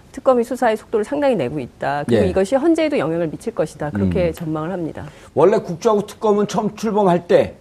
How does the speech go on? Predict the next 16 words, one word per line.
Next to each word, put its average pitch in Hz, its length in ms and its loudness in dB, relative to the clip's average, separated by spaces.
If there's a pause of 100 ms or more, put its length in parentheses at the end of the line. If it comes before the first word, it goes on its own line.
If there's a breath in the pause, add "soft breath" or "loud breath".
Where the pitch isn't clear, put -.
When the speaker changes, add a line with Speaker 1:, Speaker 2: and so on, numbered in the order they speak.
(120)
Speaker 2:
그렇게 196 280 2
예상을 170 240 2
했잖아요. 117 500 0
Speaker 1:
그렇죠. 190 340 -8
Speaker 2:
국조는, 214 640 0 (520)
아, 131 160 2
강제성이 175 460 4
없으므로. 131 460 0
Speaker 1:
그렇습니다. 170 640 -10
Speaker 2:
그다음에 170 340 4
국조에서 175 500 2
어느 160 140 2
정도 165 240 2
문제 151 260 2
제기를 156 260 2
해놓고 185 480 0